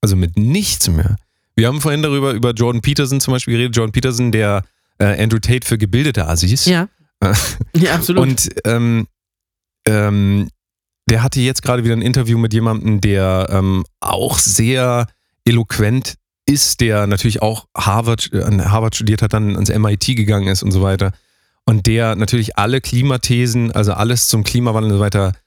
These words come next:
Speaker 1: anzweifelt. Und wenn du dir das anhörst und dir das anguckst, dann denkst du auch,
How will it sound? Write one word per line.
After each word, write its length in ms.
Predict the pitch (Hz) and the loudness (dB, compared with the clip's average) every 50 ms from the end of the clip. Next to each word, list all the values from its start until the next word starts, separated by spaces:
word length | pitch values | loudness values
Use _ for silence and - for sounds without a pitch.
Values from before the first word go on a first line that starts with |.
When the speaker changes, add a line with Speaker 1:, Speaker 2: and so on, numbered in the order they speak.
| _ _ | _ _
Speaker 1:
anzweifelt. 800 | - 110 123 156 - - 107 87 90 95 - - 123 123 - - | -2 0 0 2 2 0 0 0 0 0 0 0 -2 -2 -2 -4
Und 160 | 117 117 101 | -6 -2 -2
wenn 100 | 117 120 | 0 -2
du 80 | 120 117 | 0 0
dir 120 | 110 110 | 0 0
das 120 | 101 92 | 0 0
anhörst 680 | 139 143 185 240 226 143 101 87 85 82 - - - _ _ _ _ _ _ _ _ _ _ _ _ - | 0 -2 0 0 2 2 2 2 2 0 -2 -4 -8 _ _ _ _ _ _ _ _ _ _ _ _ 0
und 100 | 107 107 | 0 2
dir 60 | 110 | 0
das 100 | 107 104 | 0 -2
anguckst, 440 | - 135 180 - - 104 - - - | -2 -4 -2 -2 -4 -4 -2 -2 -2
dann 100 | 95 98 | 0 0
denkst 180 | 110 120 120 | 0 -2 0
du 80 | - - | -2 -4
auch, 100 | 123 | -4